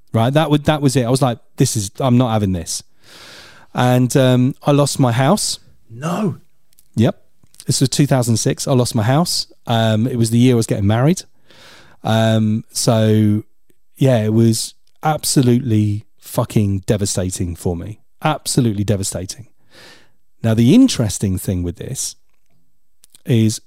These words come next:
Speaker 1: A, I do-, I don't know why I was let go. Probably just, it was just a situation of, "We are coming in, it's our train sh-, set, we're gonna play with it, this is who we want here, there and everywhere." And that's fine, you know, that's business. But I then get a phone call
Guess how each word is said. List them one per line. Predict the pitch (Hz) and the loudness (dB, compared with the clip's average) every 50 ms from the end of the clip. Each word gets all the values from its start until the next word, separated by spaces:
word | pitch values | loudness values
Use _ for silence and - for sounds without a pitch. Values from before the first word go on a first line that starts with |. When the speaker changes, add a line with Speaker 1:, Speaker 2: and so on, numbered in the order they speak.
| - - - | -8 -4 0
Speaker 1:
A, | 226 262 254 | 2 2 4
I | 220 190 | 2 2
do-, | 151 185 - - | 2 0 0 2
I | 135 139 | 0 2
don't | 135 160 147 143 135 | 2 2 2 2 2
know | 131 131 120 107 104 107 101 98 - - - - | 2 2 2 2 2 0 0 -2 -8 -14 -8 -2
why | 127 120 120 113 | 0 0 2 2
I | 110 | 0
was | 107 101 107 | -2 -2 -2
let | 117 107 101 | -4 -4 -4
go. | 101 101 95 110 117 | -2 0 0 0 0
Probably | - - - 240 208 190 151 131 131 123 | -2 -2 -2 0 2 2 2 2 2 2
just, | 117 - 135 120 - - - - | 2 2 0 0 -2 -6 -6 -2
it | 151 139 | 0 2
was | 131 123 117 - | 2 2 2 2
just | - 139 - - | 0 -2 -2 -2
a | 135 | -4
situation | 120 - 165 131 - 135 127 127 127 - - 123 117 | -4 -2 -4 -2 0 2 2 2 2 0 2 2 2
of, | 110 110 107 104 - - - - - - | 2 2 2 0 -2 -8 -16 -20 -20 -18
"We | - 110 107 107 107 113 131 135 139 | -14 -10 -6 0 2 4 4 4 4
are | 131 117 | 2 2
coming | - - 131 120 117 117 | 0 0 0 2 2 2
in, | 113 113 113 110 110 113 - - - - - | 2 2 2 2 0 -2 -4 -10 -18 -14 -10
it's | - 107 - - | -8 -4 -2 0
our | 127 127 120 | 0 0 0
train | - - 123 117 113 110 | 0 0 0 2 2 2
sh-, | - 123 117 127 - | 0 0 -2 -2 -4
set, | - - - 117 107 113 107 - - | -8 -6 -4 -2 -2 -2 -4 -8 -4
we're | 110 117 113 110 | 0 0 2 2
gonna | 120 120 117 | 2 0 -2
play | - - 117 113 113 | -2 -2 0 2 2
with | 113 107 117 | 2 2 2
it, | 117 117 123 - - - - - - - | 0 0 -2 -6 -12 -20 -20 -20 -20 -12
this | 113 101 120 117 - 135 | -4 -2 -2 0 0 -2
is | 120 - | 0 2
who | 127 123 | 2 4
we | 120 120 | 4 4
want | 117 113 117 113 113 117 110 | 2 2 0 0 -2 -2 -4
here, | 104 117 113 110 110 107 | -2 0 0 2 0 0
there | 98 113 107 107 107 | 0 -2 -2 -2 -2
and | 107 | -2
everywhere." | 104 95 - 104 98 107 113 113 117 120 - | -2 -2 -2 -2 -2 -2 -2 -2 -4 -4 -4
And | 180 | -4
that's | 220 220 - | -4 -4 -2
fine, | - - 233 208 135 98 87 85 - | -2 0 0 0 0 -2 -6 -8 -6
you | - 139 | -4 -2
know, | 120 113 123 | 0 0 -2
that's | 147 - | -4 -2
business. | - - 180 147 120 98 82 - - - - - - - - - - - - - - - - - - - - - - - - - - - - - - - - - | -2 -2 0 0 -2 -4 -6 -8 -12 -16 -20 -20 -20 -20 -20 -20 -20 -20 -20 -20 -20 -20 -20 -20 -20 -20 -20 -20 -20 -20 -20 -20 -20 -20 -20 -20 -20 -20 -8 -4
But | - 160 147 | -2 -2 0
I | 147 160 196 | 2 2 2
then | 202 233 247 240 | 4 4 4 2
get | 220 214 - | 2 2 0
a | 135 | -2
phone | - - 208 220 190 | -2 0 2 2 2
call | - - - 92 82 80 - | 2 0 -2 -4 -4 -8 -12